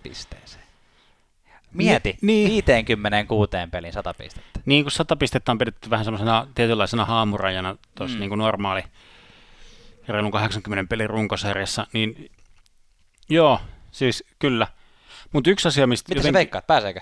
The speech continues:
Speaker 2: A, mit-, oli tää niinku ihan tämmönen
Speaker 1: Tää oli
Speaker 2: legitti
Speaker 1: ihan oikea
Speaker 2: kysymys.
Speaker 1: kysymys.
Speaker 2: Ähm, mä, mä sanon, että ei pääse, koska nää jotenkin tuntuu, että aina,
Speaker 1: Hmm.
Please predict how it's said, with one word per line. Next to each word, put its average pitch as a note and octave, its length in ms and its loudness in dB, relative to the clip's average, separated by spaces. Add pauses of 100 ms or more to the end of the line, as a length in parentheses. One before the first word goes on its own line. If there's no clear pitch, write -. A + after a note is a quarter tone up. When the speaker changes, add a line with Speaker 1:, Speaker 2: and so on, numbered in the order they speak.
Speaker 2:
A, - 60 -8
mit-, F3+ 180 0
oli E3 160 4
tää D#3 100 6
niinku D#3+ 220 2
ihan D3+ 160 0
tämmönen D#3 300 4
Speaker 1:
Tää F3+ 100 6
oli D3+ 60 6
Speaker 2:
legitti C3 40 4
Speaker 1:
ihan C3+ 160 6
oikea B2+ 200 4
Speaker 2:
kysymys. - 40 -2
Speaker 1:
kysymys. F#2+ 240 -12 (520)
Speaker 2:
Ähm, D3+ 180 4 (160)
mä, F#3+ 320 2
mä F3 160 2
sanon, F#3 240 4
että D3 180 -2
ei F3+ 200 4
pääse, G#2+ 400 2 (120)
koska C3 380 0
nää C#3 180 2
jotenkin C3+ 260 -2
tuntuu, C3+ 320 -2
että A#2 180 -4
aina, B2+ 380 2 (280)
Speaker 1:
Hmm. A#2 200 -12